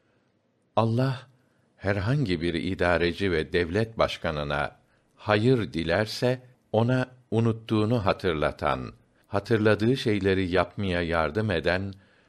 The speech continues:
doğru sözlü bir yardımcı nasip eder.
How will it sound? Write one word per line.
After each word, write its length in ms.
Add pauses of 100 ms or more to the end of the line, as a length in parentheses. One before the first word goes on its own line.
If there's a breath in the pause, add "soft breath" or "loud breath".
(280 soft breath)
doğru 320
sözlü 460
bir 140
yardımcı 680
nasip 440
eder. 440